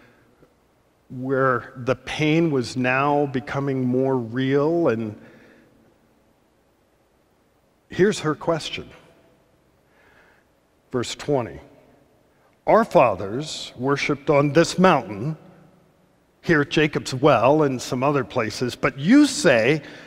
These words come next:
that in Jerusalem, Jerusalem is the place where people ought to worship." So here's,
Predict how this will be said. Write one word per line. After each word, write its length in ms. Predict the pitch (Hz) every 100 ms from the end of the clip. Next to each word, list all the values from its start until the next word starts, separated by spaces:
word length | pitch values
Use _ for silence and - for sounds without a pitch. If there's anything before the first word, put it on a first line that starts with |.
| - - - - -
that 120 | 165
in 140 | 175 165
Jerusalem, 840 | 151 247 269 - 160 139 160 160 - - - - _ _ -
Jerusalem 480 | 160 285 233 202 180
is 180 | 165
the 80 | 147
place 400 | 135 214 196 -
where 80 | 165
people 440 | - 202 196 175
ought 360 | 147 165 - -
to 100 | 160
worship." 680 | 180 294 294 - 127 - - - - - _ _ _ _ _ _ _ _ _ _ _ _ _ _ _ _ _ _ _ _ _ _
So 220 | - 170 143
here's, 440 | 180 254 -